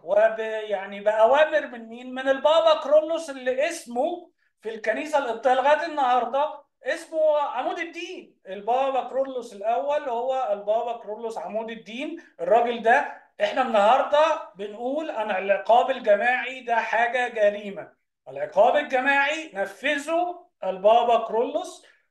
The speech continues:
ضد اليهود علشان حصل خلاف بين شوية يهود وبقية ال-، ال-، والمسيحيين، وقرر إن هو يهجر كل، يعني إحنا النهاردة لما بيحصل مشكلة طائفية في أي قرية بيتم تهجير كل المسيحيين اللي في القرية دي،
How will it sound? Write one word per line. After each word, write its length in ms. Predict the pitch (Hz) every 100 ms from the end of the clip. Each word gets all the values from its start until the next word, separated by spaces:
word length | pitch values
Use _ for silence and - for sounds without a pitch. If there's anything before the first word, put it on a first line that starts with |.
| _
ضد 340 | 202 269 - 247
اليهود 640 | 226 196 190 311 392 403 - _ _ _ -
علشان 880 | 190 208 202 220 262 285 285 285 -
حصل 320 | - 240 262
خلاف 380 | 233 214 233 247
بين 220 | 220 233
شوية 300 | 226 220 247
يهود 460 | 254 240 226 285 302
وبقية 320 | 233 202 214 254
ال-، 640 | 226 220 208 208 202 196
ال-، 280 | 190 190 190
والمسيحيين، 1000 | 185 190 185 190 - 214 269 370 392 - _ _
وقرر 500 | - - 277 311 285
إن 60 | 269
هو 160 | 285 294
يهجر 540 | 226 269 294 294 277
كل، 360 | - 269 302 285
يعني 160 | 196 196
إحنا 220 | 254 285
النهاردة 680 | 247 220 208 233 - 202 202 _ _ _ _ _ _
لما 220 | 170 190
بيحصل 440 | 208 269 - 254 214
مشكلة 320 | - 240 247
طائفية 560 | 233 190 - 214 196
في 180 | 165 196
أي 220 | 226 247
قرية 440 | 254 277 302 - - _
بيتم 560 | 202 214 220 254 254 240
تهجير 440 | 196 180 214 269
كل 380 | - - 262 277
المسيحيين 580 | 233 202 185 202 220 277
اللي 160 | 233
في 80 | -
القرية 380 | 170 202 208 175
دي، 200 | 170